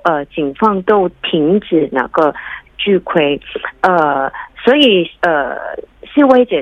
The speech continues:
只是从，呃，聚会的地方行到，走到，呃，美国领事馆，呃，然后，呃，交了一个，呃，信，就是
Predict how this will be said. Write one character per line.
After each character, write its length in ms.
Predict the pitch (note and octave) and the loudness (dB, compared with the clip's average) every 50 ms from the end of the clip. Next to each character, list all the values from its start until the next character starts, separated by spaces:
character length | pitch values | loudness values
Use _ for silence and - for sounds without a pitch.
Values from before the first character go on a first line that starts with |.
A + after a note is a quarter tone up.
| - _ _ | -4 _ _
只 160 | F3 D#3+ D#3+ | -10 -10 -10
是 500 | - - - G#3 G#3 G#3 G3 F#3 E3+ E3+ - - _ | -10 -14 -8 -4 0 0 2 2 0 -2 -4 -12 _
从， 680 | - - - F3+ D#3 D3 D3 D#3 D#3 E3+ F3+ F#3 F#3+ G3 - - | -14 -4 -2 -2 -2 -2 -2 -4 -4 -4 -4 -6 -6 -8 -4 -2
呃， 380 | E3 D3+ C#3 C3 B2+ B2 C3+ - _ | 0 0 0 0 -2 -2 -6 -8 _
聚 120 | - A3 G#3+ | 0 0 2
会 220 | - A3 G#3 F#3+ | 4 4 2 4
的 180 | F3+ F#3+ F3 D#3+ | 4 2 2 2
地 260 | - _ G3 G3 G3 | 0 _ 0 0 0
方 400 | - - G3+ F#3 F3+ F3 E3+ F3 F3 - - - - | 2 2 2 2 2 0 -2 -6 -8 -12 -16 -12 -6
行 260 | F3+ D#3+ D3+ D#3 E3+ F3 | -4 -2 -2 -2 0 0
到， 340 | G#3 G3 F#3 F3 E3 D#3 - - - - - - - - - _ _ _ _ _ - | 2 2 4 4 2 0 -2 -6 -14 -16 -18 -18 -20 -20 -20 _ _ _ _ _ 0
走 180 | G3 D#3 C#3+ | 0 2 2
到， 340 | D3 - A3 G#3+ F#3+ F3 - - | 2 2 2 4 4 2 0 0
呃， 400 | E3 D#3 D3 C#3 C3+ C3+ C3+ - - _ _ | -2 -2 -2 -2 -2 -4 -6 -10 -14 _ _
美 120 | F3 F3+ D#3 | -4 -4 -2
国 220 | - - F3 G3 | 0 0 0 0
领 180 | G#3+ G#3+ D#3+ D3+ | 0 -2 -4 -4
事 220 | - - - G#3 G3 | -8 -6 -6 -6 -6
馆， 340 | - - G3+ F#3+ F#3 F#3 F#3 - - - - - - _ | -2 -2 0 0 0 0 -4 -8 -16 -18 -20 -20 -8 _
呃， 260 | - F3+ E3 D#3 D3+ | -2 -2 0 0 0
然 160 | D3+ D#3+ D#3+ E3+ | 0 0 0 0
后， 320 | G3+ A3 A3 G3+ F3+ D#3 - | 0 0 2 2 2 2 2
呃， 120 | - D#3 C#3+ - - - - _ _ _ - - | 0 -2 -2 -2 -6 -8 -10 _ _ _ -6 -2
交 240 | - A3 G#3 G3+ G3 | 0 2 2 2 2
了 140 | F3 D3 C#3 | 2 0 -2
一 180 | D3 F#3 G3 | -2 -4 -2
个， 480 | F#3+ - F3 D3+ C3+ C3+ D3+ - - - - - _ - - - - - - _ | 0 2 2 2 2 0 -4 -8 -10 -12 -14 -18 _ -20 -20 -20 -20 -20 -8 _
呃， 140 | - D#3+ C#3+ - - - - - | -4 -4 -4 -6 -8 -14 -10 -2
信， 300 | - A3 G3 F#3+ F#3 G#3+ - - - - - - | 0 2 2 2 0 -4 -8 -14 -20 -20 -2 0
就 120 | G#3+ G3+ F#3+ | 0 0 0
是 220 | - - A3 G3 | -2 -2 -2 -2